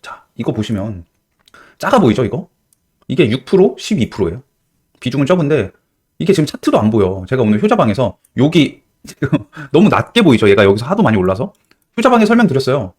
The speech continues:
여기 이때 이 박스권을 돌파할 때 들어간 거였거든요. 그래서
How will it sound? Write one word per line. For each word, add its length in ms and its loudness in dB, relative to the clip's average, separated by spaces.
여기 480 0
이때 180 0
이 120 2
박스권을 640 0
돌파할 440 0
때 100 2
들어간 260 2
거였거든요. 480 -4
그래서 200 -12